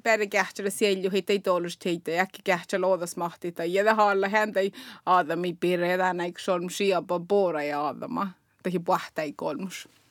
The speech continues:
Ja te, ja te jää päät, puhut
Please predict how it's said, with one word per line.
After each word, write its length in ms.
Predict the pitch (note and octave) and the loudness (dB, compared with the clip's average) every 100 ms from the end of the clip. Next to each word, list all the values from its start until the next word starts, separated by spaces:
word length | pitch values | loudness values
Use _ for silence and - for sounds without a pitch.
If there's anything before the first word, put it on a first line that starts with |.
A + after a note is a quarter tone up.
| _ _ _ _ _ _ _ _ _ - - - - - - - _ _ | _ _ _ _ _ _ _ _ _ -20 -18 -18 -20 -20 -20 -20 _ _
Ja 80 | A#3 | 4
te, 120 | B3 G3+ - | 4 0 -2
ja 160 | B3 | 2
te 100 | B3 A#3 G3 | 4 2 4
jää 220 | G#3 G3 | 4 4
päät, 460 | - G#3 F#3+ F3 - | 4 4 4 -2 -4
puhut 180 | A3 | -2